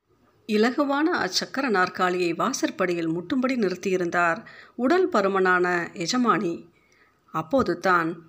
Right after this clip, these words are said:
சங்கடமின்றி நாற்காலியில் அமர முடியும். பின்னர் தான் பணியாற்றும் வீட்டுக்குள் நுழைந்திருந்தார். மறுகணம் காச் மூச்சென்று கோபத்துடன் ஒரு குரல், இராணுவ வீரர்க்கே உரிய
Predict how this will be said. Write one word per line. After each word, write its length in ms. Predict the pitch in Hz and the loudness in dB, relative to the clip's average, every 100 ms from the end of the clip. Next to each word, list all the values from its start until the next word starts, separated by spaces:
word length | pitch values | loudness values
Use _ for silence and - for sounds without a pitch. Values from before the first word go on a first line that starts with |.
| - 247 | -2 0
சங்கடமின்றி 600 | 254 330 330 311 302 311 | 2 4 6 6 4 2
நாற்காலியில் 560 | 226 240 214 190 185 | 2 0 0 0 0
அமர 280 | 165 185 240 | 0 -2 -2
முடியும். 640 | 196 185 180 170 165 - _ _ _ - | -2 -2 0 -2 -4 -8 _ _ _ -2
பின்னர் 540 | 196 190 180 170 - - | 0 2 0 -2 -8 0
தான் 280 | 190 180 | 2 2
பணியாற்றும் 560 | 180 220 330 294 - 185 | 2 2 4 2 0 -2
வீட்டுக்குள் 500 | 180 185 180 190 175 | -2 -2 -4 0 0
நுழைந்திருந்தார். 800 | 175 180 185 180 175 180 175 170 - - _ - _ - | 0 -2 -2 -2 0 2 2 0 -6 -20 _ -20 _ -8
மறுகணம் 680 | 170 247 226 175 170 151 - - _ | -4 -2 0 0 0 -2 -6 -18 _
காச் 340 | - 285 392 - | -2 0 0 0
மூச்சென்று 520 | 220 214 214 185 180 | -2 0 0 0 -2
கோபத்துடன் 600 | 190 247 254 190 190 180 | -4 -4 -4 -4 -4 -2
ஒரு 220 | 170 175 | -2 -4
குரல், 420 | - 185 175 - - _ _ _ - | -2 0 0 -2 -10 _ _ _ -6
இராணுவ 500 | 202 196 311 277 202 | -2 2 4 4 2
வீரர்க்கே 500 | 175 185 190 - 262 | 2 2 0 -2 -4
உரிய 580 | 226 180 180 190 175 | -2 -4 -2 0 0